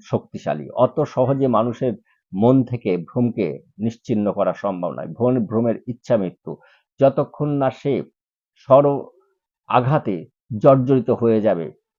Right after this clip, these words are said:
তারপরেও ভ্রম বেঁচে থাকে। আপনি যতই মারার চেষ্টা করুন না কেন, ভ্রম আপনার ভিতরে উৎপন্ন হতেই থাকে। সেই জন্য এই ভ্রম এবার নেগেটিভিটির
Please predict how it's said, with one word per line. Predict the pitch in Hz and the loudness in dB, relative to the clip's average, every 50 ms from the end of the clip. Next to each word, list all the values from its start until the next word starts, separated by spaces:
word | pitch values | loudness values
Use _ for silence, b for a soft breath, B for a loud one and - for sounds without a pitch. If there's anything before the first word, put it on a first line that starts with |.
| _ _ _ _ | _ _ _ _
তারপরেও | 107 110 117 110 107 - 107 101 107 110 107 98 | 0 2 2 2 0 0 2 2 2 2 0 0
ভ্রম | 87 87 101 101 95 95 | -2 -4 -4 -4 -4 -4
বেঁচে | 90 90 85 - 92 | -6 -6 -8 -8 -10
থাকে। | 82 90 87 - 90 | -10 -12 -14 -10 -10
আপনি | 87 - - - 110 95 98 - | -10 -10 -6 -8 -8 -6 -2 -2
যতই | 113 107 - 135 123 | -2 0 0 0 0
মারার | 113 107 98 98 95 - _ | 2 2 0 0 -2 -4 _
চেষ্টা | 107 104 - _ - 98 | -14 -16 -10 _ -6 -6
করুন | 98 104 101 98 | -4 -4 -4 -4
না | 98 92 | -6 -6
কেন, | - 98 92 | -6 -6 -6
ভ্রম | 85 80 - 110 107 101 98 | -6 -4 -4 -2 -2 -2 -2
আপনার | 92 - - 101 90 | -4 -4 -6 -6 -6
ভিতরে | 85 95 - 95 98 | -6 -8 -8 -6 -8
উৎপন্ন | 90 - _ _ 95 92 92 87 | -8 -8 _ _ -6 -4 -4 -6
হতেই | 80 87 - 87 85 | -8 -10 -10 -10 -10
থাকে। | 78 - - - - - _ _ _ _ _ _ _ _ _ _ _ _ _ _ | -10 -12 -18 -20 -20 -20 _ _ _ _ _ _ _ _ _ _ _ _ _ _
সেই | - - 143 151 151 | 0 4 4 4 4
জন্য | 156 151 123 104 87 73 - _ _ _ _ _ _ _ | 4 2 2 0 -2 -6 -8 _ _ _ _ _ _ _
এই | - 117 117 117 | 0 2 2 2
ভ্রম | 98 85 - - - 131 123 110 82 76 - _ _ _ _ _ _ _ _ _ _ _ _ _ _ | 0 -2 -6 0 2 4 4 4 2 -2 -8 _ _ _ _ _ _ _ _ _ _ _ _ _ _
এবার | 127 127 123 120 | 2 4 4 4
নেগেটিভিটির | 113 110 107 110 120 127 156 143 143 113 120 117 135 127 113 104 | 4 4 2 2 2 0 -2 -2 -2 -2 -2 -2 -2 -2 -2 -4